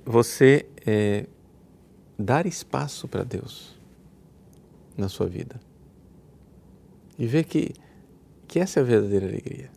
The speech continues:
Essa é a verdadeira alegria. Então,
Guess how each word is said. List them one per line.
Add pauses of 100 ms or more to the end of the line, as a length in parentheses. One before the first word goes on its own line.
(1300)
Essa
é
a
verdadeira
alegria. (1500)
Então,